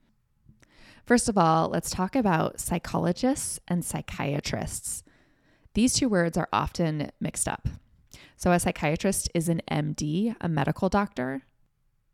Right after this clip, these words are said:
A psychiatrist can give prescriptions. They can give you medication.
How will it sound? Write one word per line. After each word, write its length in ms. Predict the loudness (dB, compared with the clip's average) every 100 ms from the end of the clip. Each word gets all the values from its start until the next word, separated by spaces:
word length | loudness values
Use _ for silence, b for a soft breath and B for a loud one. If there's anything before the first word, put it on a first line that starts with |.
| _ -8
A 40 |
psychiatrist 640 | -4 -4 -2 -2 -2 -4
can 140 | -2 -2
give 300 | -2 -4 -2
prescriptions. 840 | -2 0 -2 -4 -8 -10 -14 -14 -18 _
They 80 | -14
can 160 | -8 -2
give 160 | 0
you 100 | 2
medication. 680 | 2 0 -4 -6 -6 -8 -14